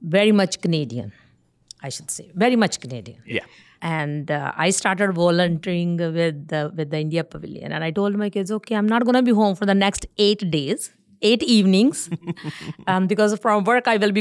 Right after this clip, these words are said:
Speaker 1: going straight to the pavilion, and we are there till maybe midnight, uh, most of the time, right?
Speaker 2: Mm-hmm.
Speaker 1: And they wanted to come along.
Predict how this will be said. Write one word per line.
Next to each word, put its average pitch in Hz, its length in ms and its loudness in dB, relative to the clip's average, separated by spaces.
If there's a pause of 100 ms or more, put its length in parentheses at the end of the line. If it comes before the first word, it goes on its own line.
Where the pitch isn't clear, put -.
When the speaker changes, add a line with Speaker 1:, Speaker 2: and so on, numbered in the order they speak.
Speaker 1:
going 196 180 4
straight 190 400 -2
to 185 80 -2
the 165 100 0 (100)
pavilion, 240 600 4
and 160 300 2
we 156 160 -2
are 151 80 0
there 147 320 -2
till 139 280 -8
maybe 127 340 -10
midnight, 208 580 0 (280)
uh, 165 300 -4
most 165 240 -6
of 190 80 -6
the 180 140 -8
time, 185 260 -2
right? 160 260 -4
Speaker 2:
Mm-hmm. 117 260 -12 (280)
Speaker 1:
And 226 200 -4
they 285 100 2
wanted 302 280 2
to 320 60 0
come 302 220 2
along. 302 320 2